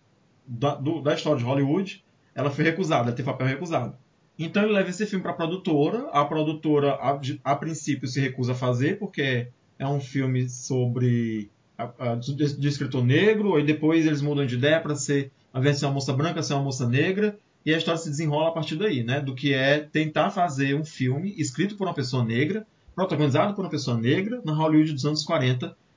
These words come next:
e em paralelo conta a história dos atores e a vida sexual deles, ou a vida homossexual deles, que era secreta naquela época, e ninguém podia saber porque eles corriam risco de ser boicotados, como acontece ainda hoje.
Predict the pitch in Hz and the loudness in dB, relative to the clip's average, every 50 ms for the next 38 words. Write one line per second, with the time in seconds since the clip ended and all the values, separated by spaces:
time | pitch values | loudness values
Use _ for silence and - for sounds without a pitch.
0 | _ _ 190 165 185 208 233 233 - 180 147 139 139 135 135 135 147 175 196 226 | _ _ 0 2 4 4 4 4 2 4 6 6 4 6 6 4 4 4 2 0
1 | 240 - 202 175 165 151 160 151 147 - - 139 131 123 120 113 110 113 123 123 | -2 -2 -2 -2 0 2 4 4 4 4 2 2 2 2 2 0 2 2 4 2
2 | 123 - 143 165 196 208 190 151 151 131 123 131 127 127 123 - 123 123 - - | 4 4 4 6 6 4 6 4 4 4 4 4 2 2 2 2 0 -2 -2 0
3 | - 120 120 120 120 123 110 110 123 151 156 139 120 113 107 104 117 107 107 104 | 2 4 4 6 4 4 2 2 2 2 2 2 2 0 0 0 0 0 0 -2
4 | - - - 147 175 190 185 151 135 123 123 117 117 - - - 117 107 107 104 | -2 0 2 4 4 6 4 4 2 0 0 -2 -2 -2 -4 -4 -2 -2 -2 0
5 | 107 113 131 151 196 208 - - - - _ _ _ _ _ - 160 156 135 - | 0 2 2 2 2 0 -4 -8 -12 -20 _ _ _ _ _ 4 4 6 6 6
6 | - 107 - - 117 113 - 113 117 120 - - 123 110 101 - 110 101 104 117 | 4 0 -2 -2 -4 -2 0 0 0 0 0 0 -2 -2 -2 0 0 0 2 2
7 | 147 151 - - - 185 170 170 160 160 151 - 151 139 160 160 - 175 165 151 | 0 -2 -2 -6 -6 -6 -4 -2 -4 -4 -4 -4 -4 -4 -2 -2 -4 -4 -2 -2
8 | 156 165 - - 175 165 160 - - 165 151 151 147 143 151 156 156 160 156 - | -2 -2 -2 -4 -6 -6 -6 -8 -4 -2 0 0 0 0 0 -2 -2 -6 -6 -6
9 | 160 151 151 151 151 - 185 - 135 117 117 123 - - - _ _ _ _ _ | -6 -4 -4 -4 -6 -6 -6 -2 0 0 0 0 -2 -6 -12 _ _ _ _ _
10 | _ _ _ _ _ 123 120 123 127 123 123 117 117 117 113 117 117 120 123 120 | _ _ _ _ _ -4 -2 0 0 0 -2 -2 -2 0 0 0 0 0 0 0
11 | 113 113 117 117 123 135 127 120 - - - - | 0 0 0 -2 -2 -2 -4 -6 -8 -10 -14 -16